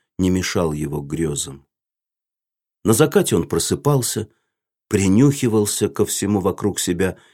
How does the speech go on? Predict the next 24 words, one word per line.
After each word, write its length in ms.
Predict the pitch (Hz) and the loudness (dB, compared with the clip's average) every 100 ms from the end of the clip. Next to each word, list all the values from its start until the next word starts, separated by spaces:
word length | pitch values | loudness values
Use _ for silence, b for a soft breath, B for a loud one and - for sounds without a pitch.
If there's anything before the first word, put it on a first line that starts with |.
| b b _ | b b _
и 100 | 113 | -2
только 400 | 110 156 143 135 | 2 0 2 0
тогда, 680 | - 123 110 113 113 170 143 | 2 0 2 0 2 2 0
когда 500 | - 95 90 131 117 b b | -2 -4 2 0 0 b b
обоняние 640 | - 101 127 139 135 104 85 | -2 2 4 6 4 4 2
убеждало 520 | 92 107 92 135 120 | 2 0 2 2 4
его, 220 | 92 87 | 2 2
что 180 | 82 - | 0 -2
самый 340 | 90 123 117 110 | -2 0 0 2
последний 640 | 113 - 107 117 101 95 | 0 0 2 2 2 0
крестьянин 1000 | - 107 110 - 95 104 98 85 71 71 | 0 0 0 -4 0 2 2 0 -2 -6
покинул 640 | - 82 - 87 80 73 | -4 -4 -2 -4 -2 -4
поле, 560 | - - 117 139 95 - _ _ _ _ _ _ - | -6 -2 0 2 0 -6 _ _ _ _ _ _ -6
и 20 | |
что 220 | 98 - | -4 2
самый 540 | 117 - 170 160 151 143 B | 2 4 4 4 2 0 B
отчаянный 800 | - 139 143 - 147 135 131 131 | 0 0 2 0 4 6 6 4
путник 540 | - 143 117 - 76 - | 4 0 0 -2 -4 -4
с 140 | - | -2
наступлением 800 | 90 92 - - 110 104 98 92 | 0 0 -2 2 4 4 2 0
темноты 480 | 87 95 95 117 98 | 0 0 2 2 2
нашёл 420 | 85 - 95 92 | 2 0 0 0
себе 300 | - 69 73 | -2 -4 -4
кров 580 | - - 113 165 - | -4 -2 0 0 -4